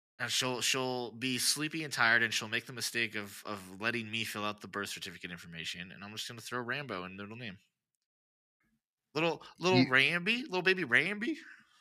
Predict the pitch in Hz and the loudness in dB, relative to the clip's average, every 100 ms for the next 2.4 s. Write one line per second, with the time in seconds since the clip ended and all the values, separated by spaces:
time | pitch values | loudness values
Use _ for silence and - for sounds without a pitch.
0 | _ - 123 131 131 - 147 143 139 135 | _ 4 8 10 10 8 8 10 8 4
1 | - 113 107 113 117 - 113 120 113 98 | 2 4 4 2 0 2 4 2 0 4
2 | 98 95 90 - | 6 6 2 -4